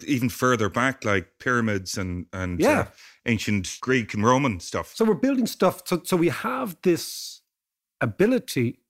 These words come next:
Speaker 2: to think long-term, to plan,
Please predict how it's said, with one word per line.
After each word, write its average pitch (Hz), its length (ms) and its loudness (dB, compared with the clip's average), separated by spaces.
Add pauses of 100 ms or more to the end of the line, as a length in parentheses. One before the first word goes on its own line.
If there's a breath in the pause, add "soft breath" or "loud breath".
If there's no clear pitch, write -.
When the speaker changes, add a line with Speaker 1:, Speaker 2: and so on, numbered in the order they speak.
(220)
Speaker 2:
to 147 100 0
think 135 400 0
long-term, 113 560 -2 (160)
to - 80 -8
plan, 131 680 0